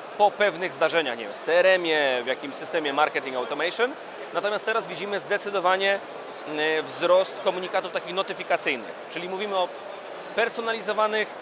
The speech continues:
celowanych, e, e, wiadomościach wysyłanych, a mniej o samym marketingu takim bulkowym, czyli masowej komunikacji S M S. I w tym kierunku też ta komunikacja idzie. E,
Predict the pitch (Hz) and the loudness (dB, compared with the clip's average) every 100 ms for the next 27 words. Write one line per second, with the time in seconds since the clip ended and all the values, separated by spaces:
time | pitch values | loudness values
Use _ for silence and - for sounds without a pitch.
0 | - - 220 202 180 190 160 - 156 135 | -8 2 4 6 6 6 4 0 -2 0
1 | 131 127 175 160 180 180 175 190 170 185 | 0 0 0 2 0 2 0 0 -4 -2
2 | 196 214 262 - - - - 196 202 220 | 0 0 0 -4 -14 -10 0 2 2 0
3 | 202 208 214 196 202 208 208 214 185 180 | 0 0 0 0 0 0 -4 -6 -4 -4
4 | 190 160 202 - 196 156 127 147 151 165 | -4 -2 -2 6 8 8 4 -6 -2 -2
5 | 196 180 - 151 143 - 135 135 120 123 | 0 -2 -2 -2 -2 0 0 0 -6 -6
6 | 113 - - - - - 208 202 202 208 | -6 -8 -12 -12 -10 -6 -4 -2 -2 -4
7 | 202 190 190 190 185 185 185 190 196 208 | -6 -4 -2 -2 -4 0 0 0 -4 -2
8 | 131 107 - - - - - 120 120 | -4 -4 -8 -14 -14 -14 -6 -2 0